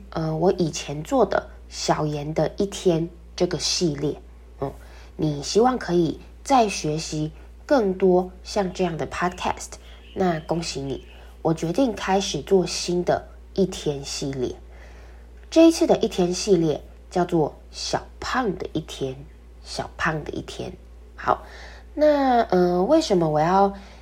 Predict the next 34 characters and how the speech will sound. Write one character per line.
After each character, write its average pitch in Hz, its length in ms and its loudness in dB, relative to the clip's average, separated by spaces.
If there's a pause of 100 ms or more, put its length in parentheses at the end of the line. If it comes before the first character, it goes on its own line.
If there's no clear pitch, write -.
(140)
再 226 220 0
做 202 400 2
一 165 60 -4
个 151 420 0
小 139 280 -2
胖 214 300 -6
的 175 100 -2
一 185 120 0
天 156 420 -6 (220)
这 185 140 0
个 147 260 0
系 - 300 -4
列 170 280 4
的 139 300 -4
podcast 185 600 -2
呢？ 175 240 0 (400)
这 254 160 4
一 262 80 4
切 - 400 0 (320)
都 190 80 2
要 196 180 8
感 160 220 2
谢， 175 420 4 (460)
呃， 151 260 -2
写 156 220 -2
信 262 200 0
给 175 120 4
我 165 160 2
的 127 220 0
听 233 280 -6
众 - 260 4 (320)
Darren。 196 380 4 (560)
他 285 140 -6
说 311 340 8